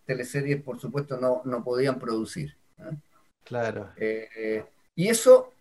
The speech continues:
Speaker 1: te lo señalo, es una pena porque eso, ese orgullo que la gente tuvo se perdió hace mucho rato,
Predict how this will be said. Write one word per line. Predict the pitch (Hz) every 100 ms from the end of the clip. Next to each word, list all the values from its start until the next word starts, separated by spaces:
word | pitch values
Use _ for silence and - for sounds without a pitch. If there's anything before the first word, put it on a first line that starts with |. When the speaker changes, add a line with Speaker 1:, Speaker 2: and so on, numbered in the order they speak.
| _ _ _ _ _ _ _ _
Speaker 1:
te | 147
lo | 139 143
señalo, | 139 147 165 180 170
es | 165
una | 165 165 151 147
pena | 185 180 196 175
porque | 156 147 160 160
eso, | 165 - 196 -
ese | 160 151
orgullo | 160 143 143 185 214
que | 214
la | 180
gente | 151 190 196 190
tuvo | 185 208 220
se | 185 170
perdió | 147 127 156 208
hace | 147 131
mucho | 170 143 123
rato, | 330 - -